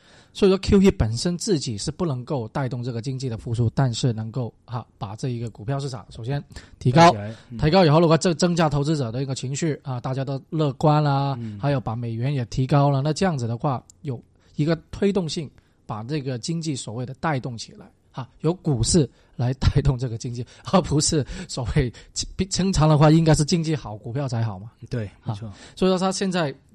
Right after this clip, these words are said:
Speaker 1: 还记得当年美国做Q E one的时候还不行的，整个市场就算后来Q E二出来的时候也不太理想，最后他做了一个叫 Operation Twist。
Speaker 2: 嗯。
Speaker 1: 啊，这一个叫比较，呃，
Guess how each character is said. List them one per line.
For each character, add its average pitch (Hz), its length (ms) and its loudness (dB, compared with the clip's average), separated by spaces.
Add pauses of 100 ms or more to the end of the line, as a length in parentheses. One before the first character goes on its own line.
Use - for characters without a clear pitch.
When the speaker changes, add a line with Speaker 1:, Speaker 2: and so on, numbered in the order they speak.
Speaker 1:
还 151 160 -12
记 180 140 -8
得 156 140 -6
当 160 240 -8
年 135 200 -6 (580)
美 120 180 4
国 117 120 6
做 151 200 8
Q - 180 8
E 147 220 6
one 139 160 6
的 113 100 2
时 123 100 2
候 117 160 6 (540)
还 135 280 6
不 - 140 6
行 120 240 2
的， 110 280 -6
整 110 180 -8
个 135 140 -4
市 143 180 -4
场 107 220 -8
就 135 120 -6
算 120 200 -6
后 170 240 0
来 123 200 2 (140)
Q 160 200 2
E 165 80 8
二 135 260 0
出 - 180 -2
来 127 160 0
的 117 100 -4
时 123 140 -6
候 131 80 -2
也 113 140 -8
不 139 220 -8
太 - 200 -6
理 123 160 -6
想， 117 200 -8
最 170 180 0
后 151 80 4
他 147 120 2
做 143 200 2
了 120 120 0
一 110 40 -4
个 120 100 0
叫 143 120 -2
Operation 135 500 -2
Twist。 - 400 -4 (260)
Speaker 2:
嗯。 113 260 -12
Speaker 1:
啊， 110 120 -14 (260)
这 170 140 0
一 151 80 2
个 143 100 4
叫 127 400 0
比 - 140 -8
较， 131 200 2 (600)
呃， 110 540 -2